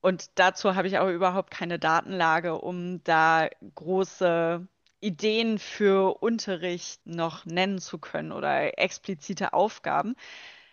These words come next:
Aber grundsätzlich einfach diese Offenheit zu haben,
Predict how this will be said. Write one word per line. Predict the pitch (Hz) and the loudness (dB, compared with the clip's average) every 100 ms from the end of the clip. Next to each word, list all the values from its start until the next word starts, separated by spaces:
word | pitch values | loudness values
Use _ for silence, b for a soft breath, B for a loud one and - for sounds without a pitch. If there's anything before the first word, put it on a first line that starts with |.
| B | B
Aber | - 185 208 | 0 4 4
grundsätzlich | 170 190 269 349 262 247 _ - 226 220 - | 2 2 2 2 -2 -2 _ -6 -4 -4 -4
einfach | 170 190 220 220 | 0 0 0 -4
diese | 208 180 - | -4 -2 2
Offenheit | 214 - 277 247 226 - | 2 0 -4 0 -2 -2
zu | 247 214 | -8 -4
haben, | 208 202 208 208 208 | 2 4 4 0 -6